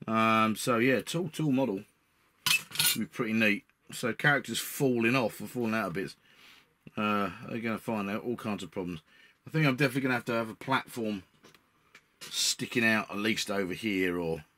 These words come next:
I just really love this idea of different levels of platforms and different ways up and perches for birds and all that kind of thing, which is,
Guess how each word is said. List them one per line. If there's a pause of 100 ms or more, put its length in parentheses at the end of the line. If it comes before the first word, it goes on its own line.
(720)
I
just
really
love
this
idea
of
different
levels
of
platforms
and
different
ways
up
and (920)
perches
for
birds
and
all
that
kind
of
thing,
which
is,